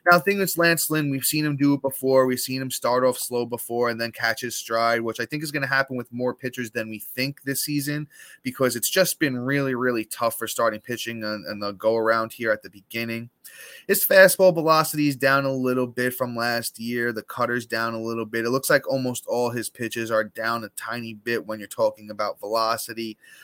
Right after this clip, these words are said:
Uh, even that curveball and that slider are down about one point five miles an hour.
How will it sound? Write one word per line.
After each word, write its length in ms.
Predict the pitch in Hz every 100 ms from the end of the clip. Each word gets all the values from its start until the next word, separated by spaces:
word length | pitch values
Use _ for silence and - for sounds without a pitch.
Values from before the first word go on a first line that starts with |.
| - -
Uh, 180 | 113 113
even 240 | 170 185
that 180 | 156 127
curveball 480 | - 131 135 123 120
and 80 | 117
that 120 | 110
slider 380 | - 113 117 110
are 40 |
down 160 | 110 110
about 200 | 104 98
one 200 | 107 113
point 300 | - 95 -
five 380 | - 110 120
miles 340 | 120 120 123 123
an 80 | 123
hour. 420 | 127 131 131